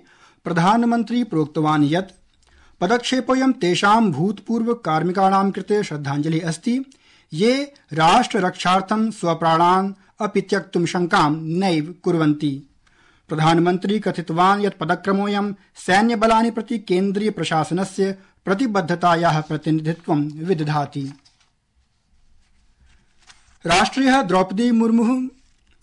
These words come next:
राष्ट्रपतिः द्रौपदी मुर्मुः इत्यनया सूर्यषष्ठी छठ इति पर्वणः अवसरे जनेभ्यः शुभकामाः प्रदत्ताः। राष्ट्रपतिना प्रोक्तं यत् इदं पर्व न केवलं प्रकृति प्रदत्तानां पदार्थानां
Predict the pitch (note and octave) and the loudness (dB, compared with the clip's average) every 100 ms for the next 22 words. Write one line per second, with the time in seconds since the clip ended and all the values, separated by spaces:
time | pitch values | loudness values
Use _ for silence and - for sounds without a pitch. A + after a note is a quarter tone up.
0 | _ F3 F3+ G#3+ A3+ A#3+ A#3+ B3+ F3+ F3+ | _ 0 2 2 -2 0 0 0 2 0
1 | F#3 A3 A3+ A3+ A#3 A#3+ E3+ - F#3+ G#3 | 0 2 2 4 2 2 0 0 0 2
2 | A3 G#3+ G3 G3 G3 F#3+ - A#3+ A#3+ - | 0 0 0 0 0 -4 -2 -2 -2 -6
3 | _ _ _ - B3 A#3+ A#3+ G3+ G3 G#3+ | _ _ _ -4 -2 -2 -4 -4 -2 0
4 | G#3+ G#3 A3 A3+ G3 G3+ A3+ A#3 F3 E3 | 0 0 2 2 0 -2 -2 0 0 -2
5 | E3 F#3 G3+ F3+ D3+ E3 E3 F#3+ D#3 E3 | 0 -2 -2 -4 -4 0 2 2 2 0
6 | E3+ D#3+ - D#3+ C#3+ D3 - _ _ _ | -4 -6 -2 0 0 -4 -14 _ _ _
7 | - E3+ F3 - F#3+ G3 G3 F#3+ G3 F#3+ | 0 2 2 0 -4 0 0 2 -2 0
8 | A3 G#3 G3 F3+ E3 D#3+ F3+ G3+ G#3+ G#3+ | 0 2 0 -2 -2 0 0 0 -2 -8
9 | _ - E3+ - - B3 A#3+ B3 A3+ G#3+ | _ -2 2 2 2 0 0 0 0 -2
10 | A#3+ A#3+ B3 F3 F3+ - G#3 G#3 G#3+ G#3 | -4 -4 -4 -2 -4 0 2 4 2 2
11 | D3 D#3+ E3 F3 F#3 G3 G#3+ | 0 0 0 0 2 4 2